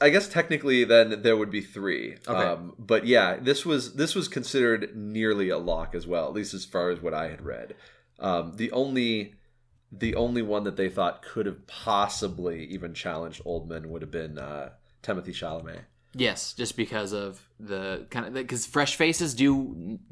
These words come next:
Speaker 2: necessarily, they don't have to go and do their time like directors.
Speaker 1: Mm-hmm.
Speaker 2: You see
Speaker 1: Agreed.
Speaker 2: a lot of first-time young actors and actresses get that jump shop. Um,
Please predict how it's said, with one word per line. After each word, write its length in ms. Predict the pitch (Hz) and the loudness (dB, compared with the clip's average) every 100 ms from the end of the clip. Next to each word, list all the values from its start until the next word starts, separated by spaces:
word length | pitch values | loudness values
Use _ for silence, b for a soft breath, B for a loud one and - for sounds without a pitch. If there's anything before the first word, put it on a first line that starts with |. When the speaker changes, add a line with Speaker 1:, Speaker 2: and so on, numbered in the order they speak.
| 127 123 | -4 -2
Speaker 2:
necessarily, 880 | 127 117 131 131 131 127 120 117 - | -4 -2 0 2 2 2 2 0 -6
they 180 | 110 113 | -6 -4
don't 120 | 147 | -2
have 240 | 139 151 - | 0 0 0
to 80 | 120 | -4
go 440 | 110 107 107 101 B B B - | -4 -2 -4 -6 B B B -10
and 160 | 110 | -6
do 180 | 107 117 | 0 0
their 160 | 107 104 | 2 0
time 340 | - 101 92 | -2 -2 -2
like 160 | 92 92 | -6 -6
directors. 600 | 101 92 - 57 - - | -6 -6 -8 -12 -12 -8
Speaker 1:
Mm-hmm. 300 | 123 104 107 | -6 -6 -6
Speaker 2:
You 100 | 101 | -8
see 140 | 101 110 | -4 -2
Speaker 1:
Agreed. 120 | 101 | 0
Speaker 2:
a 20 | |
lot 160 | 104 117 | 2 0
of 80 | 113 | 0
first-time 560 | 120 110 - 117 110 | -2 -2 -2 -2 -2
young 460 | 101 101 107 110 113 | -2 0 2 2 0
actors 460 | - 107 - 104 98 | -2 -2 -2 -6 -6
and 100 | 98 | -8
actresses 440 | 98 - - 92 | -10 -10 -10 -10
get 280 | 92 101 - | -8 -10 -8
that 260 | 95 92 - - - - | -12 -10 -12 -14 -14 -10
jump 360 | 92 92 - | -8 -8 -10
shop. 420 | - 107 87 - B B B B - | -4 -2 -2 -6 B B B B -10
Um, 540 | 92 90 87 85 65 | -6 -6 -6 -8 -10